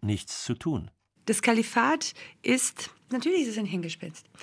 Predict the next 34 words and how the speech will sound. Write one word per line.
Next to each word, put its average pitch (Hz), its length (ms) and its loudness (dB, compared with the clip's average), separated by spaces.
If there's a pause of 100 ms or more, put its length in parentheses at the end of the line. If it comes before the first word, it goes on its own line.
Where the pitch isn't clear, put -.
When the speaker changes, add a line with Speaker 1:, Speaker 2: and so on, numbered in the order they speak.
(140)
Speaker 2:
Also 214 160 0
das 208 160 0
Kalifat, 240 600 4
wie - 60 -2
diese 220 240 0
Bewegungen 202 480 0
sich 196 160 -4
das 202 220 -6
heute - 200 -4
vorstellen, 190 520 -6
hat 208 80 -2
natürlich 202 300 -4
in 190 40 -6
dieser 202 200 -4
Form 196 240 -4
niemals 202 260 -2
existiert. - 600 -6
Die 190 60 -4
muslimische 240 460 0
Gemeinde 208 440 -2
hat 214 120 -6
sich 202 240 -6 (320)
bereits 208 720 6 (180)
ganz 226 260 4
kurz 202 260 0
nach 190 80 0
dem 202 120 0
Tod - 260 -2
des 196 120 -4
Propheten 220 580 0 (340)
gegenseitig 190 600 0
in 196 80 0
Bürgerkriegen 190 640 0 (560)
zerfleischt. 226 640 2